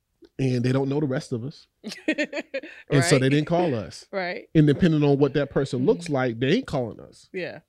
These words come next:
Speaker 1: 'Cause they don't, they ain't gonna never be where we are.
Speaker 2: Right.
Speaker 1: So it wasn't until I got to a place of starting to be in some of those spaces, I'm like, "There's more here." So then that made me even more curious. I'm like, "Well,
Speaker 2: Mm.
Speaker 1: then I,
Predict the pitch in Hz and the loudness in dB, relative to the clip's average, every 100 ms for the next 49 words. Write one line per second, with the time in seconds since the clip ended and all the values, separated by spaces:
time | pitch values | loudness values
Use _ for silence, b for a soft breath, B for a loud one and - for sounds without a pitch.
0 | _ - 139 143 143 143 123 147 160 147 | _ -2 2 2 2 0 -4 0 2 2
1 | 143 151 147 156 143 143 180 - - - | 0 0 0 0 0 0 -2 -6 -12 -16
2 | _ 165 156 143 - _ - _ _ - | _ -12 -10 -12 -18 _ -20 _ _ -2
3 | - 165 156 208 220 208 - 185 170 170 | 6 6 8 8 8 8 6 2 2 0
4 | 160 156 170 143 - 151 143 139 - - | -2 0 2 2 0 -2 0 -2 -4 -2
5 | 151 131 120 139 135 135 127 120 113 - | -2 -2 -2 0 0 -2 -2 -4 -4 -6
6 | 143 123 127 127 120 127 123 127 120 - | -6 -4 -6 -4 -4 -4 -2 -4 -6 -6
7 | 139 117 107 _ _ - 160 151 151 147 | -8 -6 -10 _ _ -6 0 2 2 2
8 | 139 131 120 131 214 - 104 71 - 123 | 2 0 -2 -2 -4 -6 -8 -8 -12 -8
9 | 135 156 139 123 123 123 135 | -6 -4 -4 -4 -6 -4 -4